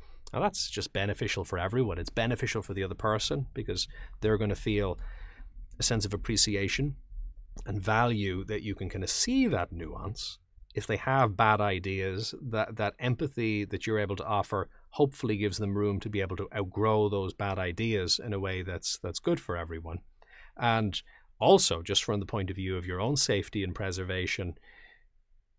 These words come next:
because you're not generalizing excessively and, and, and putting ideas or people into boxes too much,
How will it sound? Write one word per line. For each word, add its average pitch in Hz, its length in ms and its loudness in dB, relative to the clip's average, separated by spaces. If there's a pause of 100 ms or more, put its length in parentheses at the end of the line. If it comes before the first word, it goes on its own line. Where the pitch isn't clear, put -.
(260)
because 123 260 4
you're 135 100 6
not 117 140 6
generalizing 117 800 4
excessively 90 840 -4 (140)
and, 92 180 -6
and, 95 180 -8
and 92 180 -8
putting 95 460 -2 (200)
ideas 101 520 -2
or 98 60 -4
people 98 280 -6
into 92 140 -4
boxes 98 420 -2
too - 160 -2
much, 101 440 -2